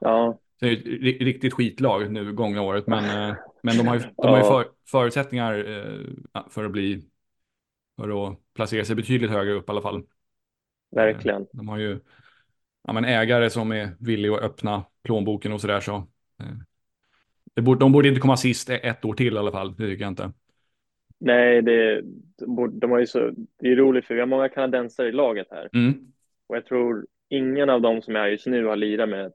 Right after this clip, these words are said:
Speaker 1: T F C. Så det är lite så här, liksom, resten av Toronto mot T F C. De ses lite som maffian i Toronto när det kommer till, liksom, ungdomsfotbollen och allt sånt.
Speaker 2: Ah, okej. Ja.
Speaker 1: För de har ju sånt sjukt stort upptagningsområde i Toronto. Det är typ
Speaker 2: Mm.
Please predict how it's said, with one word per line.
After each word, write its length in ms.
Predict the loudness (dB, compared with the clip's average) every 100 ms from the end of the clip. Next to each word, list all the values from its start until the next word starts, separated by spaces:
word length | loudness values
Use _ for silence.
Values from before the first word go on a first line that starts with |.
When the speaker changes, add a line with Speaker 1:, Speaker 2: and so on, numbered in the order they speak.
| _ _
Speaker 1:
T 120 | -6 -6
F 100 | -2
C. 260 | -2 -2 -6 _ _ _ _ _ _ _ _
Så 100 | 2
det 80 | 4
är 40 |
lite 300 | 4 4 2
så 100 | 4
här, 280 | 6 6 4
liksom, 400 | 0 -4 -4 0
resten 400 | -2 -2 -4 -2
av 120 | -2
Toronto 640 | -2 0 2 0 -6 -10 -4
mot 240 | -4 -6
T 180 | -8 -8
F 60 | -8
C. 200 | -10 -10 -10 _ -2
De 140 | 0
ses 260 | 4 2 4
lite 200 | 4 6
som 160 | 4
maffian 460 | 4 2 0 0 0
i 60 | -2
Toronto 500 | 0 0 0 -6 -8
när 80 |
det 80 | -6
kommer 240 | -6 -8 -6
till, 140 | -4
liksom, 460 | -4 -2 -2 -2 -10 _ _ _ 0
ungdomsfotbollen 920 | 4 6 6 4 4 6 6 6 4
och 160 | 0 -2
allt 180 | -6 -6
sånt. 240 | -8 -8 _ _
Speaker 2:
Ah, 260 | 0 2 2
okej. 360 | 0 -6 -8 -14
Ja. 320 | -8 -6 -6 -10 _ _ _ _ _ _ _ _ _
Speaker 1:
För 80 | 2
de 100 | 4
har 80 | 2
ju 40 |
sånt 340 | 2 -2 -6 -8 2
sjukt 340 | 2 2 -4
stort 280 | -2 -2 -2
upptagningsområde 840 | -6 -2 -2 0 2 4 4 2
i 40 | -2
Toronto. 380 | 0 -2 -4 -4
Det 80 | -4
är 80 |
typ 140 | -4 -6
Speaker 2:
Mm. 240 | -6 -8